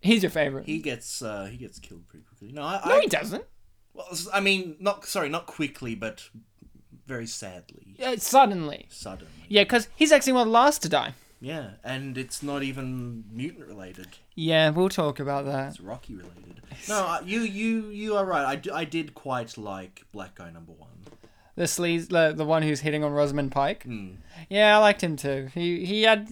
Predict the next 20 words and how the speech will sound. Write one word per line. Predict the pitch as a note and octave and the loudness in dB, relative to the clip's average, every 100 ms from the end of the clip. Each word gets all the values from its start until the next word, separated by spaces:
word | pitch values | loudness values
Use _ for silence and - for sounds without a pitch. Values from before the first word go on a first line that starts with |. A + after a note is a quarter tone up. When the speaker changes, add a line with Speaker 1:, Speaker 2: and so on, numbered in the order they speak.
| - A3+ | -14 -6
Speaker 1:
he, | G3 G#3+ | -2 0
you | A3 A3+ | 0 0
know | A#3+ | 4
what | A#3 | 6
I | |
loved? | G3+ G#3+ A#3 - _ | 8 6 6 -2 _
He | - G#3 | -10 -4
was | G#3+ F#3+ | -4 -4
just | - A3 A3 - - | 0 0 0 -6 4
openly | F3+ F3+ F#3+ F#3+ F3+ | 4 4 0 0 -2
two-dimensional. | - D#3+ D3+ C#3+ C#3+ C#3 - E3+ F3 F3+ - - - | 0 0 0 0 0 -2 -6 -4 -4 -4 -12 -20 -12
And | G#3 | -6
sometimes | G3+ B3 C4 D4 C#4 C#4 C#4 | -2 2 2 6 6 6 2
you | G#3+ | 2
need, | F3 E3+ G3+ F#3+ - - - - | 2 2 0 -2 -8 -20 -18 -6
some | - A#4+ | 0 2
of | |
the | E5+ E5 - | 4 4 4
best | - - | 2 0
characters | - E3 F3+ F#3 F3+ | 4 4 4 2 -4